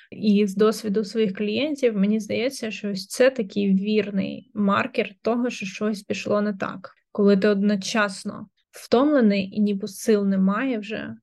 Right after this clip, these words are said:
і роздратований, і будь-яка дрібниця, да, і ці дрібниці навіть не пов'язані одна, е, з одною, тобто,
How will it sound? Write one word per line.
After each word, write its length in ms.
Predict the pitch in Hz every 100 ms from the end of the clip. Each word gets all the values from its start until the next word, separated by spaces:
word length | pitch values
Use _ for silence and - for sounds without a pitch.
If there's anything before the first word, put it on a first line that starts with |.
| _
і 100 | 226
роздратований, 1000 | 208 214 190 214 196 226 269 254 220 208 196
і 300 | 190 214 208 202
будь-яка 640 | 196 220 190 196 196 196
дрібниця, 720 | 190 208 190 208 247 269 220 -
да, 180 | 202 214
і 160 | 190
ці 180 | 190 214
дрібниці 560 | 190 208 196 220 214 196
навіть 240 | 190 190
не 100 | 196
пов'язані 720 | 196 208 208 180 185 185 180
одна, 460 | 185 185 185 185 -
е, 400 | - - 73 202
з 80 | 190
одною, 640 | 226 262 220 202 202 196 196
тобто, 520 | 190 - 196 190